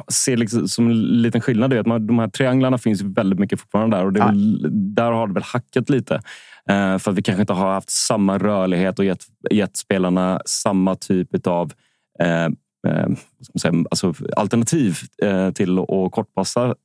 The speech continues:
Speaker 1: eh, sig igenom. Jag tror inte han är helt nöjd heller med våren spelmässigt, för det har blivit, eh, vissa matcher och framförallt under den tiden när det gick lite i,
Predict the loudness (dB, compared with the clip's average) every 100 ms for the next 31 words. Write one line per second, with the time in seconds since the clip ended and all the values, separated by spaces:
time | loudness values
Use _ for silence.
0 | -2 -2 0 0 2 0 0 0 0 2
1 | 2 0 0 0 2 2 2 0 0 2
2 | 2 2 2 0 0 2 2 0 -2 -2
3 | -2 0 0 0 -2 -10 -20 _ -10 -4
4 | 0 0 0 -2 -2 -2 -2 0 0 0
5 | 2 2 0 -4 -12 -14 -4 0 0 0
6 | -2 0 0 -2 -2 -2 0 0 0 -2
7 | -2 -2 0 0 0 0 -2 0 0 0
8 | 0 0 -2 -2 -2 -2 -4 _ -2 0
9 | -2 0 0 0